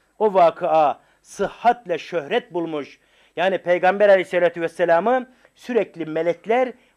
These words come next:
bulut şeklinde muhafaza ediyor güneşe karşı. Hem Şam tarafına on iki yaşındayken gittiği vakit Buhayra-i Rahib'in şehadetiyle bir parça bulut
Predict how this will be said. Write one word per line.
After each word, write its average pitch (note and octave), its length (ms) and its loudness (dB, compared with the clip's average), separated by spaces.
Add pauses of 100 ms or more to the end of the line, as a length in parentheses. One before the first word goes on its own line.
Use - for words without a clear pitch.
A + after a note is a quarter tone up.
bulut G3 300 -6
şeklinde F3+ 520 -8
muhafaza D#3 560 -6
ediyor F#3 420 -6 (440)
güneşe F3 360 -8
karşı. D3+ 460 -6 (480)
Hem G#3 200 -2
Şam C4 280 -2
tarafına G3+ 640 2 (360)
on G#3+ 140 -2
iki G#3+ 200 -6
yaşındayken G#3 800 0
gittiği G3 360 -8
vakit G3 400 -2 (340)
Buhayra-i F#3+ 580 2
Rahib'in A3+ 400 2
şehadetiyle G3+ 840 0 (320)
bir G3 180 -2
parça F#3+ 400 0
bulut B3+ 400 0